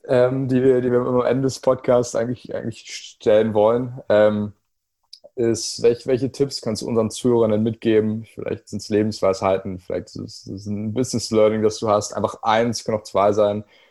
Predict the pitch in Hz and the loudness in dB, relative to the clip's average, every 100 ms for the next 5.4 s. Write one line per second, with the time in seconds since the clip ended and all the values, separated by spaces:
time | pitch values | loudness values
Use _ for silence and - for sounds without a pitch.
0 | _ _ - 107 104 104 101 101 98 _ | _ _ -2 2 4 4 2 -2 -6 _
1 | _ _ _ _ _ _ - 117 101 117 | _ _ _ _ _ _ -2 -2 0 -4
2 | 101 98 101 98 - 101 101 90 - 101 | 0 0 2 0 -2 -4 -6 -4 -2 0
3 | 98 98 92 95 - - 85 92 92 80 | 2 2 0 -4 -6 -2 0 0 -4 -8
4 | - 87 85 87 - - 85 85 82 80 | -2 -2 0 -4 -6 -4 0 2 0 0
5 | 90 82 82 | -2 -8 -8